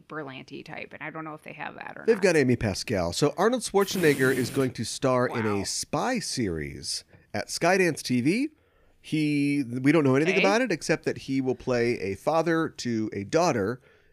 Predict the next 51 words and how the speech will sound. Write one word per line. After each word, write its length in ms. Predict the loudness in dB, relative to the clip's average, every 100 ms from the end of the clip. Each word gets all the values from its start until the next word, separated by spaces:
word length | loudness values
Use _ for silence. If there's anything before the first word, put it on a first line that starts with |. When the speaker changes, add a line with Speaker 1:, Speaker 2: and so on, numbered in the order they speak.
| _ -6
Speaker 2:
and 220 | -4 -2
it's 140 | -4
a 40 | -2
global 400 | 2 2 4 0
spy 340 | 0 0 2
adventure. 680 | 2 0 -2 -2 -2 -2 -2 -2
Maybe 220 | -2 -2
the 80 | -2
daughter 440 | 0 2 2 -2 _ -16 -8
Speaker 1:
Is 140 | -4
also 260 | -2 -2 -4
a 60 | -6
spy? 320 | -2 0 2
Speaker 2:
will, 160 | 0 0
is 140 | 2
also 240 | 2 2
a 40 | -2
spy. 320 | 2 2 2
We 120 | 2
don't 200 | -2 -2
know. 340 | 0 2 2 0
I 80 | 0
mean, 140 | 0
it 120 | -2
sounds 380 | -2 0 2 2
like 140 | 2 0
a 80 |
sequel 480 | -2 -2 -2 -2 -2
to 180 | -4 -10
True 200 | -6 -4
Speaker 1:
Tr-, 60 | 0
Speaker 2:
Lies, 180 | 2
Speaker 1:
I 80 | 4
was 120 | 4 4
gonna 220 | 4 4
Speaker 2:
doesn't 120 | 4
it? 180 | 4 4
Speaker 1:
say 40 |
True 180 | 2 0
Lies. 300 | 2 2 2
Speaker 2:
<laughs> 20 | 2
Yeah. 280 | 0 -2 -8 _ _ _ _
Speaker 1:
It's 100 | -10
been 220 | 0 2 2
so 260 | 0 0
long 300 | 2 0 -2
since 180 | -8 -10
I've 140 | -10
seen 180 | -8 -10
True 180 | -10 -12
Lies, 360 | -12 -14 -16